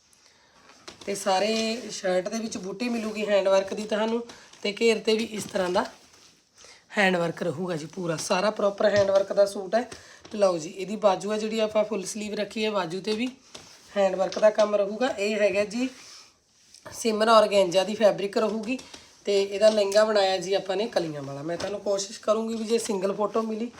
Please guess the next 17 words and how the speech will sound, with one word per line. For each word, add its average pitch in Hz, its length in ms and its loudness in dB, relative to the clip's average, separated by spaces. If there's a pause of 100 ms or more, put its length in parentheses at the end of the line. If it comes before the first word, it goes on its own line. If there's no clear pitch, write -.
(340)
ਤਾਂ 208 80 2
ਉਹ 202 100 4
ਲਾਉਂਗੀ 165 420 -2
ਜ਼ਰੂਰ। 165 300 -10 (100)
ਲਓ 165 100 -4
ਜੀ, - 760 -16
ਦੇਖੋ, 165 280 -8 (680)
ਇਸ 208 120 -10
ਤਰ੍ਹਾਂ 185 220 -4
ਦਾ 185 100 -4
ਕਲੀਆਂ 185 360 -2
ਵਾਲਾ 180 180 -2
ਫੁੱਲ 190 260 -4
ਫਲੇਅਰ, 196 300 2
ਪੰਜ 202 280 0
ਮੀਟਰ 214 240 -4
ਦੇ 220 420 0